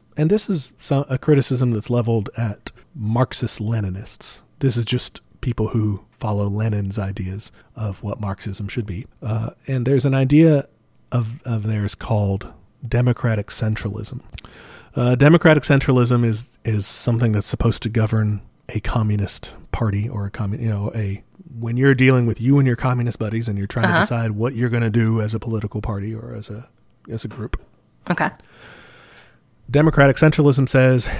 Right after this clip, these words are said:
Speaker 1: you're free to express yourselves freely with each other. Like, call somebody
Speaker 2: Yeah.
Speaker 1: a fucker, tell them their idea is
Speaker 2: <laughs>
Speaker 1: bullshit, whatever, right?
Speaker 2: Yeah.
Speaker 1: And really be passionate about it.
Speaker 2: Yeah.
Speaker 1: And then y'all decide what you're gonna, you know, you vote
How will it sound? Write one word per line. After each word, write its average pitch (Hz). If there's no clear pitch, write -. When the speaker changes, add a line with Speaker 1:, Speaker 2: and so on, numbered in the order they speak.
Speaker 1:
you're 123
free 127
to 110
express -
yourselves 101
freely 101
with 92
each -
other. 87
Like, 92
call 113
somebody 113
Speaker 2:
Yeah. 104
Speaker 1:
a -
fucker, 104
tell 104
them 98
their 98
idea 101
is -
Speaker 2:
<laughs> -
Speaker 1:
bullshit, 104
whatever, 113
right? 107
Speaker 2:
Yeah. 180
Speaker 1:
And 120
really 180
be 160
passionate 185
about 98
it. -
Speaker 2:
Yeah. 240
Speaker 1:
And 117
then 120
y'all 104
decide 139
what 120
you're 123
gonna, 117
you 110
know, 98
you 101
vote 127